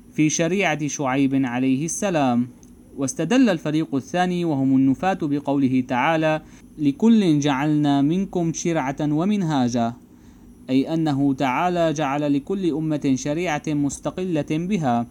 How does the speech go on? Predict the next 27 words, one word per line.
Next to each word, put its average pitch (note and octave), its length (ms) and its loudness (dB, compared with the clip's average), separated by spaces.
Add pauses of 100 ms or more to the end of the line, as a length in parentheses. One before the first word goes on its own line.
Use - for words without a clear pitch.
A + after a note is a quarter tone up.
(380)
وقالوا: C#3 640 2
"إن C#3+ 260 -2
شريعتنا D#3+ 800 -2
ناسخة D3 520 -2
بالإجماع C#3 800 0
للشرائع C#3 720 0
السابقة D#3+ 760 -2 (200)
إلا F#3+ 320 2
إذا C#3+ 280 2
ورد D#3 440 2
في C#3+ 180 -4
شرعنا D#3 580 -2
ما C#3+ 160 0
يقرره"، D3+ 800 0 (260)
والجواب D3+ 680 6
إن C#3+ 280 2
شريعتنا C#3 760 0
ناسخة D3+ 600 -2
لما C#3 380 2
خالفها C#3 600 0
فقط، C3 400 0 (380)
أما C#3+ 320 2
ما C3+ 200 2
سكتت E3 480 -4
عنه C#3 300 0
بدون D3 420 0
نسخ D#3 280 -2